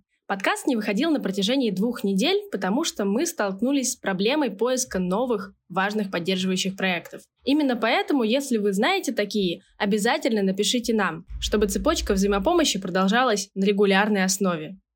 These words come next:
Глобальные изменения в мире и отдельных странах всегда отражались в искусстве.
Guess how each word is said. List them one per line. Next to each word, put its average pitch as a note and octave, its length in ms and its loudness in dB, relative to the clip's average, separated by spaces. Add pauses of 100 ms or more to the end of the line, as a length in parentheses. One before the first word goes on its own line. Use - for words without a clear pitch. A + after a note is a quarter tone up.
Глобальные C#4+ 540 4
изменения A#3+ 440 4
в G3 80 2
мире D4 400 4
и - 220 0
отдельных G3+ 560 2
странах D#4+ 420 2
всегда G3+ 720 2
отражались G3 640 2
в G3 60 0
искусстве. F#3+ 640 -4